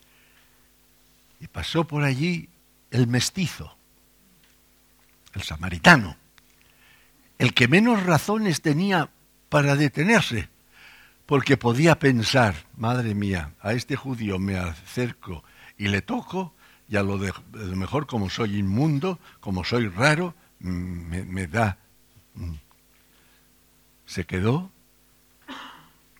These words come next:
usó su botiquín, aceite y vino, y hasta su American Express,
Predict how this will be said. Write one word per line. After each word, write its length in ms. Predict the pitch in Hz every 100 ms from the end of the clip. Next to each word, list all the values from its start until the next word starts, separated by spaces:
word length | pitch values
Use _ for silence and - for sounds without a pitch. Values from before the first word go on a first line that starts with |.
| _ _ _ _ _ _ _ _ _ _ _ _ _ _
usó 300 | 87 - 110
su 160 | 110 101
botiquín, 580 | 104 101 98 135 175 - _ _ _ _ _ _ _ _ _ _ _ _ _ _ -
aceite 640 | 82 - 95 - 85 78 _ _ _ _ _ _ _ _ -
y 120 | 82
vino, 360 | 80 135 185 202 _ _ _ _ _ _ _ _ _ _ _ _ _ _ _ _ _ _ _ _ _ _ -
y 80 | 104
hasta 220 | 95 95
su 320 | 107 101 90
American 480 | 95 214 131 113 113
Express, 560 | 95 - - - -